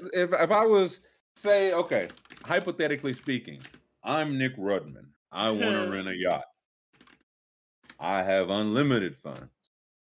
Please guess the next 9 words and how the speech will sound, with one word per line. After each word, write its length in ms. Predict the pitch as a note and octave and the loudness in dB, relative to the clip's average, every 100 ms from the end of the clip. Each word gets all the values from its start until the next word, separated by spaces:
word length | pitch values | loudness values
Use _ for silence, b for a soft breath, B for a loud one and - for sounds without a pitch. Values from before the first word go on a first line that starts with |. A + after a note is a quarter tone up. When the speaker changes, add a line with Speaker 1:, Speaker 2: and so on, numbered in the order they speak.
| _ | _
Speaker 2:
I'm 60 | E3 | -16
gonna 160 | F3+ F#3+ | -14 -12
say 440 | - G3 F#3 F3 | -10 -6 -4 -6
th-, 80 | E3+ _ _ _ _ - | -10 _ _ _ _ -14
three, 640 | F3+ G3+ G#3 G#3 G3+ G3 - | -8 -6 -6 -8 -8 -10 -10
uh, 260 | D#3+ D3+ | -8 -8
three 400 | D3+ - F3 G3+ | -10 -20 -14 -12
days 760 | F3 D3 B2+ E2+ D#2+ - - - | -10 -10 -10 -12 -16 -18 -18 -20
for, 580 | - D#3 D3+ C#3+ C#3+ D3 | -14 -12 -10 -10 -10 -14